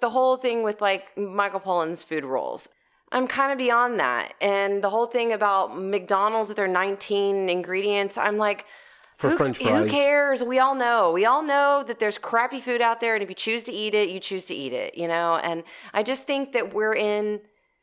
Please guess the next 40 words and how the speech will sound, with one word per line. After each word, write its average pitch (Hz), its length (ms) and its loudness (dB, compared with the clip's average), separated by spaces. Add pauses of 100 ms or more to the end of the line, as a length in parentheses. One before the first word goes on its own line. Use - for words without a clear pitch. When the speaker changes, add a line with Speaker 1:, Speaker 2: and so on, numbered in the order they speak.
(240)
Speaker 1:
a 208 60 2
Speaker 2:
Hey, - 100 4
Speaker 1:
next, 226 160 2
Speaker 2:
doing 196 220 6
Speaker 1:
we're 190 100 2
Speaker 2:
Michael 349 120 4
Speaker 1:
in 370 60 2
a 392 40 0
next - 20 2
Speaker 2:
Pollan's 170 480 2
Speaker 1:
phase. 156 600 -2 (200)
Speaker 2:
doing 170 280 2
Michael 156 260 0
Pollan's 135 380 0
food 135 320 -2
rules 147 380 0
over 120 260 -2
a 113 100 2
series 131 380 -2
of 113 80 -8
time 135 260 -2
was 113 140 0
my 110 220 0
idea. 107 340 -2
If 110 180 -6
you 123 100 0
wanna 127 200 0
scrap 123 320 -2
that, 104 160 -2
we'll 113 100 -8
scrap - 300 -8
it 85 80 -10
right 76 180 -8
now. 87 240 -8 (420)
Speaker 1:
I - 60 0
just 359 200 -6
think 339 200 -4
that 320 140 -2
it's, - 360 -2
I, 262 120 -2